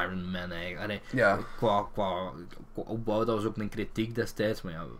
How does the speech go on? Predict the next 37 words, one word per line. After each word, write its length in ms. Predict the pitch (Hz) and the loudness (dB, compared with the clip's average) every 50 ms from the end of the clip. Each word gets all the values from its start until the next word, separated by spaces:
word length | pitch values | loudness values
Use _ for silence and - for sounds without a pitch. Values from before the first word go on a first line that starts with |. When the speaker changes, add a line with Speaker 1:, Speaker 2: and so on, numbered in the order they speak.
| - - - - - - - - - - - - - - | -14 -16 -18 -18 -18 -18 -16 -14 -14 -12 -12 -12 -10 -8
Speaker 2:
Ja, 400 | - 113 117 117 113 113 117 117 | -4 0 8 10 12 12 12 12
het 140 | - 120 - | 10 8 2
ding 280 | - 139 135 131 127 120 | 2 4 6 6 4 6
Speaker 1:
De 60 | 110 | 10
wereld 280 | 139 165 190 208 214 - | 12 12 12 12 12 12
zit 140 | - 170 - | 10 6 10
vol 160 | - 185 175 | 12 12 12
met 140 | 165 170 170 | 12 10 10
arrogante 520 | - 139 143 143 127 127 135 135 131 - | 10 10 10 10 10 8 6 6 6 4
mensen. 560 | 127 131 120 120 123 123 - - 131 127 123 - - - - - | 6 6 6 6 6 4 4 4 4 4 4 0 -10 -12 -14 -10
Sorry 280 | - - - 127 123 131 | -4 2 4 6 6 6
dat 180 | 120 117 117 | 6 4 2
er 100 | 117 - | 0 -4
twee 240 | - - 113 110 110 | -2 0 2 2 4
zijn 180 | 110 113 107 110 | 2 2 2 4
in 80 | 107 107 | 6 8
de 140 | 104 101 104 | 8 8 6
M 40 | |
C 140 | 101 - - | 4 2 0
U. 100 | 107 101 - - - 123 - - - | 0 0 2 6 8 8 8 8 6
Speaker 2:
Ja, 360 | - 127 135 135 143 151 147 - | 8 12 12 12 12 12 12 10
maar 160 | 123 123 120 | 8 8 8
de, 300 | 117 123 117 113 110 107 104 | 10 10 10 10 8 6 4
de 160 | 104 107 101 95 | 2 0 0 0
verandering 600 | - 104 101 92 110 147 165 160 156 143 139 127 | -2 0 4 4 4 4 4 2 2 2 2 0
die 160 | 110 107 101 | 0 -2 0
hij 260 | 95 92 95 131 135 120 | 2 4 4 4 4 2
doormaakt 640 | - 113 113 123 117 117 110 110 113 113 - - | 0 0 2 2 2 2 4 4 4 2 2 -2
is 140 | - - - | -8 -8 -4
wel 240 | - 98 95 92 - | 0 0 0 0 0
veel, 600 | - - - - 104 104 107 110 110 110 104 92 | -4 -14 -12 -8 -6 -4 -2 -2 -2 -2 -2 -4
veel 300 | 95 - 110 101 98 95 | -4 -2 -2 0 0 0
intenser 720 | 90 90 92 - - 110 101 104 101 - - 110 - - - | -2 -6 -8 -6 -2 -2 -2 -2 -2 0 0 0 0 -2 -6
als, 340 | - 104 101 - - - | -6 -6 -6 -6 -6 -2
als 280 | - 95 101 101 - - | 2 2 2 2 0 -2
dat 140 | - 90 92 | -2 -2 -2
wat 140 | 87 95 | -2 -4